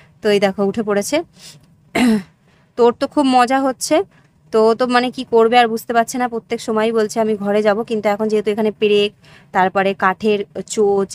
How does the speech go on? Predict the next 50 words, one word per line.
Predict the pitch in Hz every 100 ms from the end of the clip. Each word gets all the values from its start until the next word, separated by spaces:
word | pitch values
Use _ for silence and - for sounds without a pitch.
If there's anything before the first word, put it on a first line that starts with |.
| -
ইট | 208 208
সব | - 214 190
রকম | 202 208
সব | 202 208
কিছু | - 208 214
পড়ে | 202 202
আছে, | 202 226
তো | 214
ওই | 196
জন্য | 196 202
ওকে | 196
একা | 185 190
ছাড়া | - 196 196
যায় | 202 185
না। | 262 - - - -
ওকে | 185 220
সঙ্গে | 208 214 202
করে | 208 214
নিয়ে | 208 202
আসি, | 202 208 254
একটু | 226 208
দেখিয়ে | 190 196 - 220
দিই, | 208 - - -
তারপর | 214 208 214
আবার | 196 202
ও | 208 359 _ - -
নিচে | 202 196
চলে | 208 190 175
আসে। | 170 - 175 - _ _ - _
তো | 233
আজকের | 233 240 285
ভিডিওটাকে | 262 262 262 269 269
এখানেই | 262 262 269
শেষ | 285 262
করলাম। | - 254 247 285 381 _ _
তো | 214
কালকে | 214 220 220
আবার | 233
বাড়িতে | 226 214 220
কাজকর্ম | 226 220 - 220 220
শুরু | 226 240 240
হোক, | 247 311 - _ _
তারপরে | 196 185 202
তোমাদের | 202 196 202
সাথে | 220 208
আবার | 202 202 -
বাকি | 190 208
ভিডিওটা | 208 202 208
শেয়ার | 220 220 196
করব। | 202 202